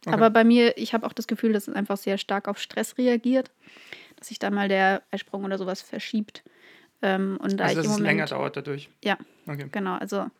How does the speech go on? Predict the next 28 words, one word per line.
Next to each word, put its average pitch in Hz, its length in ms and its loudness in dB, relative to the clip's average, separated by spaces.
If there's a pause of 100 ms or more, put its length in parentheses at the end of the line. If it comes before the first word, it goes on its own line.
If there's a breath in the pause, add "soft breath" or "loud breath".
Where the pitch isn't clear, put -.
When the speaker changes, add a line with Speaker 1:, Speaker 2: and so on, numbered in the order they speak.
(220)
Speaker 2:
ab - 220 0
dem 220 180 2
Eisprung 202 540 -2
ist - 160 -8
es - 180 -10
relativ 196 440 -4
konstant, 180 500 -8
wie 196 80 -6
lange 185 180 -6
es 185 120 -14
dann 185 180 -6
dauert, 175 300 -6
bis 196 180 -10
die 196 200 -10
Blutung 233 360 -6
einsetzt. 220 420 -6
Das 196 120 -10
sind 208 80 -4
dann 196 120 -6
so 190 280 -8
um 220 180 4
die 208 140 0
vierzehn 196 320 -8
Tage 240 280 0
eben. 233 280 0 (720 loud breath)
Ähm, 196 260 0
das 190 100 -8
heißt 196 240 -2